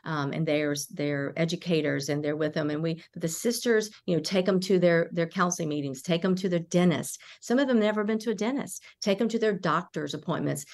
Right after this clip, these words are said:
and they're there in the middle of the night. We're in, they're in the process right now of recruiting more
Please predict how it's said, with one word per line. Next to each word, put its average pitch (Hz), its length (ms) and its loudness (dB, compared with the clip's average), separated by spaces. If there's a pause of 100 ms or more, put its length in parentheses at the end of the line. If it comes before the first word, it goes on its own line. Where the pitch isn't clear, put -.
(160)
and 202 240 4
they're 254 280 4
there 254 360 0
in 262 80 -4
the 226 80 0
middle 208 240 0
of 226 60 -6
the 220 80 0
night. 190 580 -2 (400)
We're 233 440 2
in, 185 240 -4
they're 208 200 4
in 226 120 4
the 208 60 2
process 185 520 -2
right 160 180 0
now 170 240 0
of 156 100 -4
recruiting 165 720 0
more 185 480 2